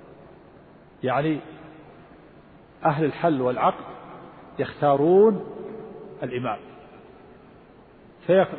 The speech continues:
فتثبت له الإمامة باختيارهم وانتخابهم، وليس المراد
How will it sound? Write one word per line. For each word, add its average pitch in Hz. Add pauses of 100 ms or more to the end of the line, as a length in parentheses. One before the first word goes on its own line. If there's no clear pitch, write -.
فتثبت 185
له 143
الإمامة 156 (280)
باختيارهم 160
وانتخابهم، 123 (1040)
وليس 226
المراد 214